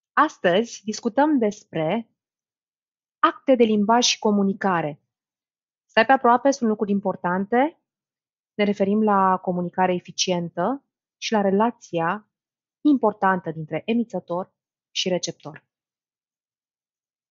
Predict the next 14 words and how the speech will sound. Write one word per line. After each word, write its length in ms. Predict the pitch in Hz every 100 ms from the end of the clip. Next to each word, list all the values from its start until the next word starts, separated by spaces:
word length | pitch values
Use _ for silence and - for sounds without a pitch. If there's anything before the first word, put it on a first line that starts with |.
| _ _ _ _ _
Un 160 | 226 247
act 200 | 359 -
de 100 | 294
limbaj 420 | 277 220 233 226
reprezintă 560 | 208 - 185 214 208
cea 200 | 208 -
mai 180 | 294 285
simplă 340 | 247 254 240 233
unitate 460 | 208 185 208 208
comunicativă 880 | 190 202 247 240 196 175 160 156 202
dintr-o 240 | 240 220 214
situație 480 | 208 226 247 240
de 100 | 220
comunicare. 720 | 226 220 214 202 202 175 156